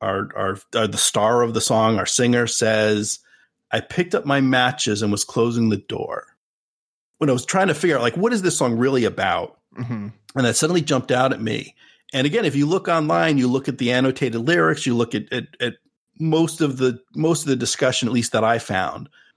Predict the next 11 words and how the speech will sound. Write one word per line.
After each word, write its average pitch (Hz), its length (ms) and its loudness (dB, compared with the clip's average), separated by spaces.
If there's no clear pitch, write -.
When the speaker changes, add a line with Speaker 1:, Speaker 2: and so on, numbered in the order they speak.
Speaker 1:
amongst 123 440 2
the 117 80 0
Grateful 117 380 -2
Dead 113 220 0
fan 107 200 -2
community, 139 520 2
just 117 180 0
says, 117 200 0
"Well, 135 120 2
this 147 240 0
is, 123 220 0